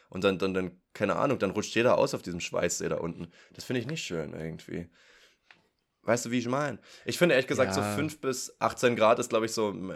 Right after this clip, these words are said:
Speaker 1: mein, mein Lieblingsrange. Und, und wenn man auch gerne mal baden, dann können wir auch von zwanzig bis achtundzwanzig machen, aber alles drüber ist eigentlich schon unmenschlich.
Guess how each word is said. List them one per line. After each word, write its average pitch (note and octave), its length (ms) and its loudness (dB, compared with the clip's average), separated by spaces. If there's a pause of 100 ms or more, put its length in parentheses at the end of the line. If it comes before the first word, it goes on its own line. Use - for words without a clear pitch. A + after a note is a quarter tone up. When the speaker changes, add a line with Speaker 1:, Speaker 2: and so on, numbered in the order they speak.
Speaker 1:
mein, G2 280 -2
mein G2 180 -2
Lieblingsrange. C3+ 840 -4 (360)
Und, A#2+ 240 0
und A2 140 0
wenn A2+ 100 2
man A2 220 2
auch G2+ 220 0
gerne G#2 200 4
mal G2 80 2
baden, G2+ 400 2
dann F#2+ 180 -4
können G#2+ 160 -4
wir G#2 60 2
auch F#2+ 80 2
von F#2 200 -10
zwanzig F#2+ 400 -4
bis F2 140 -8
achtundzwanzig F2 640 -4
machen, F2+ 240 -4
aber F2 160 0
alles F2+ 220 -2
drüber G#2 340 0
ist E2+ 120 -4
eigentlich F2 280 -4
schon E2+ 320 -6 (400)
unmenschlich. E2+ 1040 -4